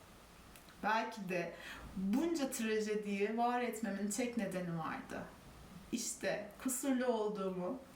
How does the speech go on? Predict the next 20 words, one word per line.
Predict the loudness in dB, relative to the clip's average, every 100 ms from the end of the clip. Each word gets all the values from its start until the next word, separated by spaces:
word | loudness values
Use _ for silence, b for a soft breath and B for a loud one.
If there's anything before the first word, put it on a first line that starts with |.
| -16 -16 B B B B
mükemmel | 4 8 8 8 4 4
olmak | 4 4
zorunda | 4 2 0
olmadığımı, | 2 2 2 0 0 0 -2 -4 -6 -6 B B B
hatalar | 2 6 8 8 6
yapabileceğimi | 4 2 2 2 0 -2 0 0 0
fark | 0 0 0 -2
edebilmek. | -2 0 0 -2 -2 -4 -8 -14 -16 -18 -18 -16 -14 -12 -12 -10
Ha, | 2 6 6 6
böyle | 2 4
olunca | 4 2 2 2 2
da, | 4 2 0 -6 0
yani | 2 4 6
insan | 4 6 6 6
kendinin | 2 2 4 6 8 6 2 B B B
kusurlu | -6 0 4 6
olduğunu | 8 6 6 4
fark | 4 2 2 2
edince | 0 0 0 0
de | 0 0